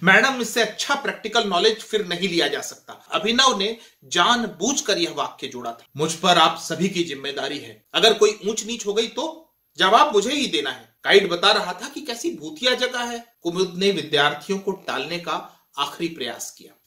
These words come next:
"मैडम, आपने ही कहा था मिथक और मान्यताओं पर नहीं चलना चाहिए," प्रज्ञा ने आग्रह के शब्दों में कहा। "बात केवल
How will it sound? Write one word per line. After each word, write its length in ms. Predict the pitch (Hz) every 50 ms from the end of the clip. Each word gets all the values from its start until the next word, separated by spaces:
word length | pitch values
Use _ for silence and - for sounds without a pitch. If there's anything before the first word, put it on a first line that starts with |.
| -
"मैडम, 360 | 139 147 165 196 196 190 190 196 -
आपने 280 | 170 180 - 196 202 190
ही 140 | 175 185
कहा 200 | 175 170 147 151
था 320 | 143 - - 143 135 - _ -
मिथक 460 | 151 175 175 160 233 233 233 - - -
और 200 | 170 165 165 156
मान्यताओं 580 | 151 151 170 175 185 175 - - 190 190 196 190
पर 540 | - - 196 202 226 220 - - - _ _ -
नहीं 380 | 117 120 147 165 160 208 208 -
चलना 280 | 202 175 160 165 160
चाहिए," 440 | 160 - 151 143 143 139 135 135 - _ -
प्रज्ञा 340 | 147 151 147 143 156 156
ने 280 | 156 147 139 139 - - _ _ _ -
आग्रह 400 | 131 143 151 - - 156 147 151
के 160 | 147 - 139
शब्दों 380 | - - 127 110 - - 120 117
में 120 | 117 110
कहा। 360 | - - - - - - _ _ _ -
"बात 360 | 117 113 147 165 226 233 - -
केवल 240 | 233 226 233 240 226